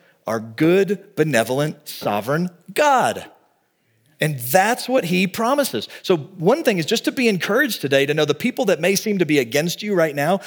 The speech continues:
that make it hard for you to live out your faith,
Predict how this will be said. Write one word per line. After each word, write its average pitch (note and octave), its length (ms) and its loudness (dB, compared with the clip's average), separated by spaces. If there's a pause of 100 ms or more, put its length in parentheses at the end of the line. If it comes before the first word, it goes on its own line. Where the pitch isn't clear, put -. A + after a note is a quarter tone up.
(180)
that D3+ 100 6
make C#3+ 180 6
it B2+ 80 4
hard D#3+ 400 2
for F3 100 0
you E3+ 220 2
to D3+ 140 2
live C3+ 340 2
out C#3+ 260 0
your C#3 220 2
faith, C#3+ 540 0